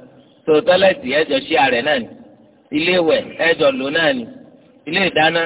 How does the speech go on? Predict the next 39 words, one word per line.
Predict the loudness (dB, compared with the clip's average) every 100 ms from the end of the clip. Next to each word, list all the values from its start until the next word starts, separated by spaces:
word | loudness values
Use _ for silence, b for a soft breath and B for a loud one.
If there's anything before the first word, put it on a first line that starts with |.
| -4
ẹ | -2
jọ | 0 2
wà | 2
ń | 0
bẹ | -2 -2
náà | 0 -2
ni. | -6 -16 -20 -20 _ _ _ _
Tọ́, | 0 2 -2 -10 -20 -16
tó | -4 2
bá | 2
ti | 4
wá | 4 4
wà | 4
nulẹ̀, | 0 0 -2 -4 -6 -16 -20 -20 -20 _ _
yóò | -2 2
wá | 4 2
san | 0 -2
aṣọ | -2 -2
mọ́ra. | -2 -2 -2 -6 -20 -20 -20 -20 _ _ -4
Aṣọ | -2 0 0
yẹn | 2 0 -2 -16 -20 -20 _ -4
yóò | -2 0
fi | -2
mú | -2 0
òkè | -2 0
ọmú | 0 0 0 0
rẹ̀ | 0 -6 -20 -20 -20 -6
wá | 0 0
sísàlẹ̀. | 0 2 2 0 -6 -16 -20 -20 _ _ _ -2
Látòkè | 0 0 0 2
ọmú | 2 2
lọ | 2 2
sórí, | 2 -2 -2 -6 -14 -20 -20 -20 -2
la | -2
hawla | 0 0 0 2
wala | 2 0 -2
quwwata | -4 -6 -4 -2 -4
illa | -4 -8
billah. | -8 -8 -4